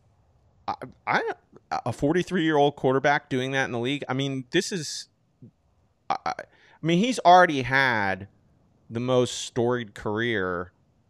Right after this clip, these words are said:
you know, in all of football. And I would say if he does it again this year,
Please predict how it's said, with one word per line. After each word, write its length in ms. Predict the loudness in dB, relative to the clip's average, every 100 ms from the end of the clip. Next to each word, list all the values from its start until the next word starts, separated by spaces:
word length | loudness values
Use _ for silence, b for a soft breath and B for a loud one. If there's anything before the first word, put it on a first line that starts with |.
| _ _ _ _ _ _ _
you 140 | -4
know, 200 | 0 0
in 120 | 0
all 240 | 2 2 2
of 80 | 0
football. 760 | -4 -4 0 0 0 -2 -6 _ _ _ _ _ _
And 200 | -6 -4 0
I 140 | 0
would 160 | 0 -4
say 280 | -2 0
if 100 | -2
he 160 | -6 -10
does 280 | -2 0 0
it 80 | -4
again 360 | -6 -6 -6
this 260 | -6 -8 -8
year, 440 | -6 -2 -2 -4